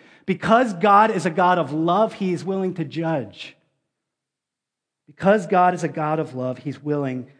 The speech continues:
to judge. God tasked us as human beings to be caretakers of his creation,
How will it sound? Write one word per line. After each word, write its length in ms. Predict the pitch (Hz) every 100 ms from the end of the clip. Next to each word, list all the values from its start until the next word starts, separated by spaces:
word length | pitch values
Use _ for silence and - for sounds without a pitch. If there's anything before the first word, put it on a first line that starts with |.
| _ _ _ _
to 80 | 110
judge. 500 | 120 135 104 - -
God 360 | 185 214 208
tasked 500 | - - 185 180 -
us 240 | 143 127 -
as 180 | 143
human 400 | - 170 165 160
beings 520 | 135 123 110 110 - _ _ _ _ _
to 60 | 143
be 120 | 139
caretakers 920 | 135 - 160 156 135 110 - 104 104
of 160 | - 110
his 220 | 117 104
creation, 640 | - 110 101 98 104 101